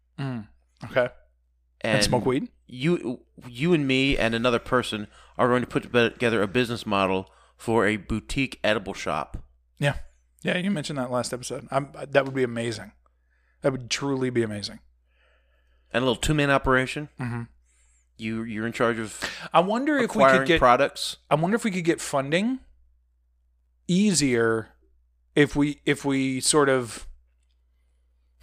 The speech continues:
Speaker 1: <laughs> some legal person out there gonna be listening to this and be like, "What the fuck?" But if we sort of emphasize the fact that there'd be C B D. <laughs> You know what I mean? Like,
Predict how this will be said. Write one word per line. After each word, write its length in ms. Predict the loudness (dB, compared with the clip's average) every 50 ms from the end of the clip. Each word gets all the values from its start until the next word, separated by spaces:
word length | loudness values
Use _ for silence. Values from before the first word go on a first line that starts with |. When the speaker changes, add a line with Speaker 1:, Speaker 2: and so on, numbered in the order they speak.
| -2 -2 0 -2 -2 -4 -8 -12 -14 -14 -16 -20 -20 -20 _ -18 -18 -16 _ -20 -20 -20 _ _ _ _ _ _ _ -20 -10 -6
Speaker 1:
<laughs> 0 | -2 -2 -2 -2 -2 -2 0 0 0 -2 -4 -4 0 0 0 0 0 -4 -6 -8 -8 -10 _
some 260 | -4 0 2 4 6
legal 260 | 6 6 6 6 4 4
person 340 | 4 2 0 2 0 -2
out 160 | -2 -2 0 2
there 120 | 2 2
gonna 220 | 2 2 0 -2 0
be 140 | 2 2 2
listening 320 | 4 4 2 2 0 -6
to 60 | -6
this 100 | -6 -6
and 60 | -8
be 60 | -8 -8
like, 140 | -6 0
"What 180 | 4 4 4 4
the 100 | 2 0 -2 -4 -4 0
fuck?" 340 | 2 2 2 2 -2 -12 -20 -20 -18 -18 -16 -16 -16 -16 -14 -2 2
But 180 | 2 2 4
if 180 | 4 0 0 2
we 220 | 2 4 4 4
sort 240 | 4 4 4 4 4
of 80 | 4 2
emphasize 880 | 2 0 0 -2 -2 2 2 4 6 6 4 4 2 0 -4 -8 -10 -10 -10
the 120 | -10 -2
fact 400 | 2 4 4 4 2 0 -6 -4
that 260 | -4 -4 -4 -4 -8 _ -6
there'd 140 | -6 -6 -4
be 80 | -4 -4
C 180 | -4 -4 -4 -6
B 80 | -8
D. 240 | -12 -14 -16 -16 _ _ _ _ _ _ _ _ _ _ _ _ _ _ _ _ _ _ -20
<laughs> 540 | -20 -20 -20 -20 -20 _ _ _ -20 -20 -20 _ _ _ _ _ _ _ _ _ _ _ _ _
You 100 | 0 2
know 60 | 4 4
what 80 | 4
I 20 | 2
mean? 300 | 2 2 2 2 0 -4 _ _ _ _
Like, 200 | 4 4 4 2